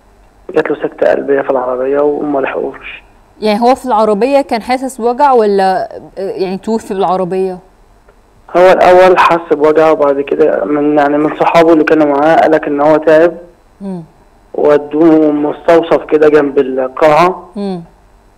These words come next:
Speaker 1: عملوا رسم قلب، والدكتور قال لك مفيش أي حاجة، يعني هو كويس تمام. ودوه إيه، يعني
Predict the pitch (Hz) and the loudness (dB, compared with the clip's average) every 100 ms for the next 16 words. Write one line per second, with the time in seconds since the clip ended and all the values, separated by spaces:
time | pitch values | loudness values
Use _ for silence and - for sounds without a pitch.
0 | - 151 165 185 170 170 147 143 165 165 | -4 0 4 4 4 2 -2 -2 0 2
1 | 170 165 160 170 160 160 151 151 151 151 | 0 2 -2 2 2 2 0 -4 -6 -4
2 | 143 156 147 151 147 151 151 147 131 139 | -2 0 0 -2 0 0 0 -2 -2 -2
3 | 139 139 143 143 147 - 127 135 147 160 | -2 -2 0 0 -2 -4 -4 -2 -2 -2
4 | 160 - - - _ _ _ - 143 147 | -4 -8 -12 -20 _ _ _ -4 2 2
5 | 143 156 151 147 151 147 - 113 143 139 | 2 2 4 4 2 0 -2 -2 -2 -4
6 | - | -4